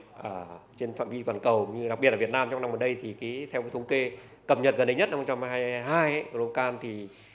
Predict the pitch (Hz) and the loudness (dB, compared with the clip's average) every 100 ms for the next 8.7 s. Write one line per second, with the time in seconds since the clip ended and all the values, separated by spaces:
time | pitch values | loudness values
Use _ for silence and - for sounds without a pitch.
0 | - 113 113 139 160 123 120 123 135 131 | -12 -8 -2 0 2 0 -4 -2 0 2
1 | 135 120 - - 113 110 104 98 98 - | 2 0 -14 -8 -2 0 -2 -4 -10 -10
2 | - 127 151 107 110 156 190 160 - - | -4 4 4 4 0 -2 0 0 -2 -18
3 | - _ 104 104 104 131 196 196 165 139 | -20 _ -10 -8 0 2 4 2 0 -2
4 | 131 143 135 127 139 147 170 170 143 - | 0 2 0 0 0 4 6 6 4 -6
5 | - - 117 135 165 156 123 151 107 104 | -16 -10 -8 0 0 0 -6 -6 -6 -2
6 | 131 127 403 - - - _ - 120 113 | 0 0 -4 -16 -20 -20 _ -8 -4 2
7 | 123 131 127 127 127 147 139 131 104 120 | 4 6 6 2 0 0 2 0 0 0
8 | 113 104 95 113 123 156 208 | 0 -4 -8 0 6 6 6